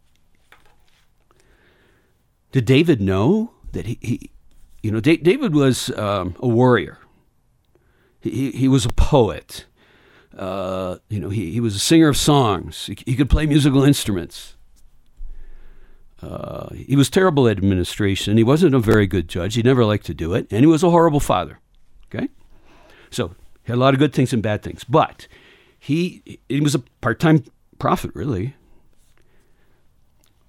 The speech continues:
What does, i-, is he writing this knowing that he's writing about Christ? Well, what we do know about Scripture is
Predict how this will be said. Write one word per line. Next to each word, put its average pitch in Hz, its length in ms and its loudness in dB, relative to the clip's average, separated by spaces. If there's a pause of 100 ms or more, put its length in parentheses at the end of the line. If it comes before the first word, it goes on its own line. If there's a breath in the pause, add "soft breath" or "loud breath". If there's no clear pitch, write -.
(540)
What 170 280 0
does, 277 340 -8 (1900)
i-, 110 60 -8 (100)
is 135 180 -4
he 196 200 -4
writing 123 460 2
this 147 260 4
knowing 143 580 4 (600)
that - 200 -10
he's 120 200 -2
writing 131 240 4
about 117 260 0
Christ? - 500 -6 (2500 soft breath)
Well, 185 260 6
what 175 160 -2
we 185 100 2
do 240 160 -2
know 156 180 4
about 110 200 0
Scripture 104 540 0
is 92 280 -2